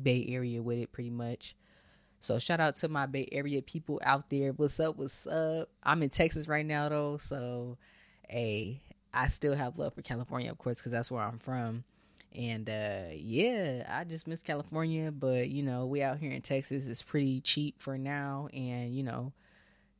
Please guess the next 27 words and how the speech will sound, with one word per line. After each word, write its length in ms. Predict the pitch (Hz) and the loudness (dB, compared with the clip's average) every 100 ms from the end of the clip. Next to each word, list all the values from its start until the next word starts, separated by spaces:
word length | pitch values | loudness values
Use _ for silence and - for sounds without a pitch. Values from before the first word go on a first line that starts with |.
| - | -12
you 280 | - - - | -10 -10 -12
just 220 | - 156 160 | -12 -4 2
got 120 | 156 | 2
it 60 | |
going 280 | 156 156 160 | 2 0 0
on. 380 | 180 170 123 123 | -2 -2 -2 -6
So 220 | 131 - 123 | -8 -6 -4
what's 200 | 143 - | -4 -2
up, 220 | 196 - | -2 0
y'all? 340 | 127 139 151 156 | 0 2 2 0
If 180 | 147 151 | -2 0
y'all 160 | 160 | 2
in 140 | 156 156 | 0 0
Texas 360 | 160 165 165 | -2 -4 -4
or 100 | 156 | -4
whatever, 520 | 156 156 151 156 151 - | -2 -2 -2 -2 -4 -6
please 400 | - 185 170 156 | -4 -2 0 0
let 160 | 131 - | -2 0
me 180 | 123 117 | -2 -2
know 540 | 117 135 135 127 131 - - - | 0 6 8 6 2 -6 -20 -12
what's 200 | - - | -10 -6
up, 100 | 131 - | -6 -6
what's 280 | - - 123 | -14 -8 0
up 280 | 139 123 - | 0 0 -4
with 180 | 127 - | -10 -2
that, 340 | 113 113 - | -2 -2 -6
because, 680 | 135 - 127 117 113 110 117 | -10 -8 -6 -4 -4 -6 -10